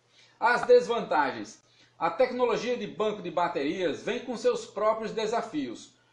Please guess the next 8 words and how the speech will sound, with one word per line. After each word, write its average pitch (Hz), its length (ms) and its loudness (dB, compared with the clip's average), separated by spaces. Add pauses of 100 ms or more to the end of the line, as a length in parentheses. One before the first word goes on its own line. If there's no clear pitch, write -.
(200)
Só 285 440 4
os 214 140 -4
modelos 185 540 0
com 214 180 -8
baterias 190 640 -2
removíveis 202 840 -4
podem 180 440 2
participar. 165 920 0